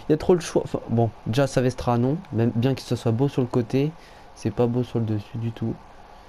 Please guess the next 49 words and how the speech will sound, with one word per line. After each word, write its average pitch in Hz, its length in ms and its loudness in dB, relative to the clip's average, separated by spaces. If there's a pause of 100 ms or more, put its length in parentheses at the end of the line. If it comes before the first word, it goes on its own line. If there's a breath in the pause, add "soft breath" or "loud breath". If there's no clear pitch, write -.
(440 loud breath)
Mais 110 200 4
vraiment, 113 220 2
ça 127 140 -2
fait 107 100 -2
stylé, 127 320 0
là, 98 200 2
l'écriture 98 420 -4
Savestra, 110 640 -2
là, 107 80 -2
sur 101 180 -6
le, 95 260 -2
sur - 220 -8
la 92 240 -2
Anis 104 220 0
Savestra, 95 420 -6
quoi. 117 180 -8 (1040 loud breath)
Waouh. 110 280 0 (300)
Après, 110 300 0
lui 160 100 2
aussi, 151 240 -2
il 147 100 0
est 135 40 4
un 127 60 0
peu 127 140 -2
plus 127 200 -6
simple. - 440 -6 (1120)
Il 113 80 0
fait 120 140 -2
assez 117 220 -2
court, - 260 -10 (120)
enfin, 107 320 0
assez 110 200 -4
ancien, 123 280 -4
quoi. 120 200 -4 (1120)
Je - 80 -8
pense 135 140 -2
que 113 40 0
le 107 60 2
petit 113 160 -4
vingt-trois, 120 380 0
j'aurais 107 160 -2
pas 113 100 -4
mis. 120 140 0
Et 113 120 2
la 110 120 4
Anis 127 260 2
à - 60 2
l'avant, 110 200 0
j'aurais 101 220 -4